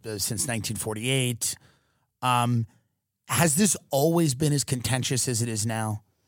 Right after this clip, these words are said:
Have people always felt this way about each other? Um, you know, like, or have, have things degenerated? Uh, and, and, and was there a time, was there a time when, 'cause now it feels like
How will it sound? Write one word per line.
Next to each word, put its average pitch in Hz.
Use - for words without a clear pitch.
Have 131
people 135
always 131
felt 131
this -
way 123
about 123
each 120
other? 120
Um, 117
you 127
know, 120
like, 117
or 127
have, 127
have 131
things 170
degenerated? 117
Uh, 110
and, 123
and, 127
and 131
was 135
there 135
a 120
time, 135
was 156
there 220
a 226
time 160
when, 139
'cause 160
now 226
it 277
feels 147
like 123